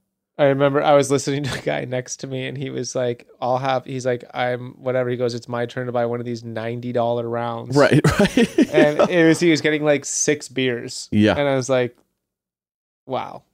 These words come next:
Speaker 2: Oh, that's that. Cr-, did I, did we were talking about the cruise?
Speaker 1: Oh
Speaker 2: The
Speaker 1: my
Speaker 2: cruise is
Speaker 1: God,
Speaker 2: like
Speaker 1: yeah.
Speaker 2: that. The cruise is like that.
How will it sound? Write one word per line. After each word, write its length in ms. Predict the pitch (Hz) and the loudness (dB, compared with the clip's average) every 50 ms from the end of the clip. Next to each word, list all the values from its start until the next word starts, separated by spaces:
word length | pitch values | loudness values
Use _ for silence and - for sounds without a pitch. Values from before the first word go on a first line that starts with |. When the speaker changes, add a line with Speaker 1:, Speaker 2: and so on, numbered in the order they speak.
| - | 0
Speaker 2:
Oh, 320 | 127 127 127 120 104 85 - _ - _ | 2 4 6 6 4 2 0 _ -8 _
that's 180 | - 131 135 - | 0 2 2 4
that. 140 | 165 170 - | 4 2 2
Cr-, 120 | - - - - | 0 -2 0 2
did 280 | 143 151 160 170 - - _ - | 4 4 4 2 0 -6 _ -2
I, 40 | 127 | 0
did 100 | 135 147 | 2 4
we 140 | 151 160 180 | 6 6 6
were 40 | 175 | 6
talking 120 | - 180 170 | 6 6 4
about 80 | 147 | 4
the 60 | 127 - | 4 2
cruise? 400 | - - 170 120 82 - - - _ _ _ _ _ _ _ _ _ _ _ _ - | 4 4 6 6 6 4 0 -6 _ _ _ _ _ _ _ _ _ _ _ _ -4
Speaker 1:
Oh 120 | 143 143 143 | 0 2 2
Speaker 2:
The 80 | 143 | 2
Speaker 1:
my 60 | - | 4
Speaker 2:
cruise 260 | - 190 185 196 180 160 | 6 8 8 8 8 8
is 100 | 143 131 | 6 6
Speaker 1:
God, 60 | 127 | 6
Speaker 2:
like 160 | 113 98 87 | 6 6 4
Speaker 1:
yeah. 40 | 131 92 | 4 4
Speaker 2:
that. 240 | 82 76 - - | 4 4 4 4
The 80 | - 113 | 2 2
cruise 240 | - 139 135 123 123 | 4 4 4 4 6
is 120 | 117 104 | 6 6
like 160 | 104 92 90 - | 6 4 4 4
that. 180 | 85 71 - | 4 2 2